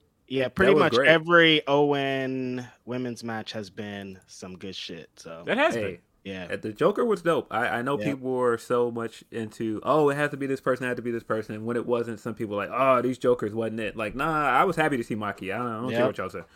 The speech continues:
Speaker 1: Yep. A <laughs> lot of people were happy to see Maki. So
Speaker 3: Um,
Speaker 1: Great showing.
Speaker 3: I mean, I was of the idea that the Jokers would win, and now knowing that they wouldn't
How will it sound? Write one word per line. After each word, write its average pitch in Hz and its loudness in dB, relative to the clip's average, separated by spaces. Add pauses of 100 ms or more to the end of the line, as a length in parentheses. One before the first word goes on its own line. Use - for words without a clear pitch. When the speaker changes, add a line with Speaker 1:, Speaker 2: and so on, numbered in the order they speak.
Speaker 1:
Yep. 113 -2 (100)
A - 12
<laughs> - -
lot 170 12
of 139 0
people 117 -8
were 101 -10
happy 101 -10
to 92 -16
see 95 -18
Maki. 85 -20
So 85 -20 (1120)
Speaker 3:
Um, 160 6
Speaker 1:
Great - 0
showing. 120 -2
Speaker 3:
I 127 4
mean, 185 4
I 175 10
was 196 4
of 175 4
the 147 2
idea 113 2
that 101 -4
the 98 -8
Jokers 92 -8
would 80 -18
win, 92 -10 (260)
and 98 -8
now 98 -2
knowing 95 -6
that 90 -8
they 82 -10
wouldn't 101 -8